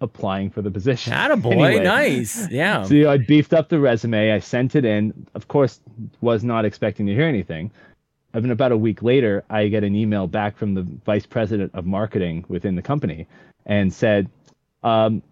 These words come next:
Speaker 1: you know, "I saw your resume. I saw it come in. And while you are grossly underqualified for this position,
Speaker 2: <laughs>
Speaker 1: I was intrigued by your resume and your background and would like to,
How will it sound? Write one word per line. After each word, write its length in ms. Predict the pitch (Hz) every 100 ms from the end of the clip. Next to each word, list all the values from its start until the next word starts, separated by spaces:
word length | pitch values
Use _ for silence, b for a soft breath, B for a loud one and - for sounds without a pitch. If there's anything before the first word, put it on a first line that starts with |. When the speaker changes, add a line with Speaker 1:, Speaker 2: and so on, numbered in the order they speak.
| -
Speaker 1:
you 80 | 123
know, 160 | 107 _
"I 120 | 117 117
saw 200 | 165 196
your 140 | 180
resume. 460 | 131 95 98 87 98
I 80 |
saw 200 | 95 107
it 80 | 117
come 180 | - 117
in. 180 | 92 95
And 200 | 113 101 - -
while 240 | 127 131
you 160 | 139 147
are 100 | 135
grossly 400 | 135 139 - 139
underqualified 720 | 113 104 - 127 131 113 107
for 120 | 107
this 180 | 98 120
position, 640 | - 117 90 - 85 85 110 196 196
Speaker 2:
<laughs> 240 | - 170 -
Speaker 1:
I 140 | 135
was 160 | 139 131
intrigued 460 | 143 135 185 185
by 140 | 160 160
your 160 | 139 120
resume 460 | 123 127 117 110 101
and 200 | 110 107
your 100 | 98
background 1000 | 110 107 127 - - _ - 90 85 87
and 180 | 101
would 180 | 98 95
like 240 | 101 101 -
to, 320 | 110 98